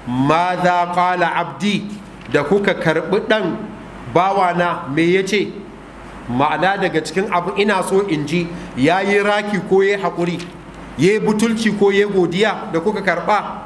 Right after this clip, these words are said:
Fa yaquluna, sai su ce da shi, "Hamidaka, ya gode maka ya Allah." Allahu Akbar. Wato hatta a cikin jarabawan bai raki ba, sai da ya ce ya gode.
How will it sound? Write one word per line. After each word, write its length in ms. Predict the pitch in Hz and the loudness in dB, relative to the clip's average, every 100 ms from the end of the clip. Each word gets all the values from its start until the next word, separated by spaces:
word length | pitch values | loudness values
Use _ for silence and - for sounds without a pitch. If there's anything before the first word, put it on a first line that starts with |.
| - - - - - - | -16 -16 -16 -16 -16 -6
Fa 100 | - | 0
yaquluna, 800 | 156 160 160 165 165 175 170 160 160 - - - | 0 2 2 2 4 4 4 0 -4 -10 -16 -18
sai 260 | - - 180 | -6 0 2
su 140 | 180 | 2
ce 200 | 175 180 | 2 2
da 120 | 170 156 | 2 2
shi, 320 | - 165 170 - - - | 2 2 2 -6 -14 -10
"Hamidaka, 1200 | - - 175 185 175 165 165 165 165 151 151 - - - | -6 0 2 2 2 4 2 0 0 0 -2 -10 -14 -10
ya 300 | 120 139 170 | 0 2 4
gode 360 | 175 185 175 160 | 2 2 2 2
maka 260 | 151 151 143 | 0 -2 -2
ya 180 | 139 139 | -2 -2
Allah." 280 | 135 110 117 - - - 127 | -6 -6 -10 -12 -14 -10 -6
Allahu 340 | 120 123 117 - | -2 -2 -2 -8
Akbar. 260 | - 190 - - - - - | -2 -2 -2 -6 -12 -14 0
Wato 340 | 123 139 - 180 | 2 2 0 0
hatta 300 | 151 - 190 | 0 2 0
a 60 | 175 | 0
cikin 260 | - 175 | 0 2
jarabawan 880 | 160 180 165 165 160 147 139 - 127 | 2 2 2 2 2 0 -2 -4 -6
bai 140 | 127 143 | -2 0
raki 400 | 160 175 170 147 | 2 0 -2 -2
ba, 300 | 127 120 - | 0 -2 -4
sai 180 | - 190 | 0 2
da 100 | 165 | 2
ya 60 | 160 | 2
ce 120 | 151 | 2
ya 160 | 165 | 2
gode. 320 | 196 214 202 | 2 2 2